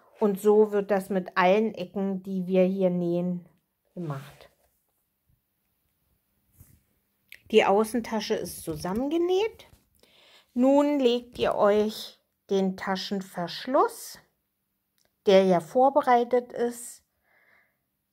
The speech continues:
mit dem Magnetknopf nach unten, legt ihr euch hinten an, steckt euch dieses fest und näht sie fest.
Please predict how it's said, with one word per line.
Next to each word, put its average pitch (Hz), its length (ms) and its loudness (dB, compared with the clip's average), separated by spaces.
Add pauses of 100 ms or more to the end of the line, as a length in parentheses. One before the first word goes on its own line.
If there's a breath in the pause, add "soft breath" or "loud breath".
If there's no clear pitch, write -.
(160)
mit 190 260 -2
dem 180 640 0
Magnetknopf 214 1000 -2
nach 156 400 -2 (240)
unten, 302 720 -2 (500)
legt 214 340 0
ihr 226 160 0
euch 190 440 -4
hinten 185 580 -2
an, 269 220 4 (1120)
steckt - 420 -6
euch 175 200 -4
dieses 170 480 -10
fest - 640 -2 (880 soft breath)
und 202 300 0
näht 214 400 0
sie 214 400 -4 (160)
fest. - 800 -4